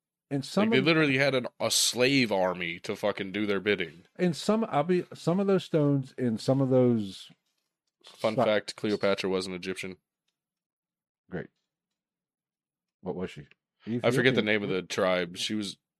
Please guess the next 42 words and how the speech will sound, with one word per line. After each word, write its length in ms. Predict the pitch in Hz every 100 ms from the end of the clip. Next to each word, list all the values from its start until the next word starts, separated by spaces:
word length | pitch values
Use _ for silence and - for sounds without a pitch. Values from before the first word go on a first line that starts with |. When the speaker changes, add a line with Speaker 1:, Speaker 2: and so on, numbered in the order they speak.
| _
Speaker 2:
I 80 | 110
Speaker 1:
She 60 | 190
Speaker 2:
think 160 | 127 120
Speaker 1:
was 40 |
Speaker 2:
she 40 | 110
Speaker 1:
Af- 40 |
Speaker 2:
was 140 | 101 80
Ethiopian. 600 | 98 95 90 85 87 107
Speaker 1:
Yeah, 60 |
I 20 | 123
think 180 | 185
she 80 | 131
was 160 | 98 82
Ethiopian. 400 | 85 78 - - - - -
Uh, 100 | 139
but 240 | 123 131 - _ _ _ _ _ _ -
Speaker 2:
Or 80 |
tribe 360 | 104 107 98 95
or 80 | 90
culture, 360 | - 95 92 92
Speaker 1:
some 80 | 180
Speaker 2:
whatever 200 | 190 208
Speaker 1:
of 60 |
Speaker 2:
you 80 | 175
Speaker 1:
the 0 |
Speaker 2:
wanna 100 | 151
call 80 | 156
Speaker 1:
mere 100 | 151
Speaker 2:
it. 60 |
Speaker 1:
size 400 | - 147 131 135
of 80 | 139
those 180 | 135 123
stones 420 | - 120 123 107 -
and 260 | 120 110 104
the 320 | 110 107 92 - _ -
tonnage 480 | 147 139 101 85
of 180 | - 110
those 240 | 101 101 -
stones 540 | - 165 135 110 - _ - - _
Speaker 2:
Is 280 | 139 156 147 -
astronomical. 920 | 123 127 - 123 117 110 104 92 95
Speaker 1:
is, 200 | 123